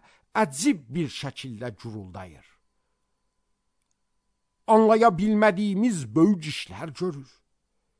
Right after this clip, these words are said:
Qara deyir, yerə yağ. Yağışa və şiddətli yağan yağışa deyir, şiddətli tökül. Hər kəsin əlini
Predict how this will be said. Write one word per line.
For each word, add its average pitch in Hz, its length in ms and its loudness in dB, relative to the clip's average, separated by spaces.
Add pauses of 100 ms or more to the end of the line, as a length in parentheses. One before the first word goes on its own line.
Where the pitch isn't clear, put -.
(1040)
Qara 165 280 2
deyir, 185 440 0
yerə 131 340 -4
yağ. 123 300 -4 (1400)
Yağışa 190 520 4 (160)
və 196 160 2 (100)
şiddətli 180 840 -2
yağan 220 320 4
yağışa 214 460 2
deyir, 208 260 2
şiddətli - 840 -4
tökül. 180 460 -12 (2250)
Hər 143 160 -6
kəsin 151 420 -8
əlini 127 380 -6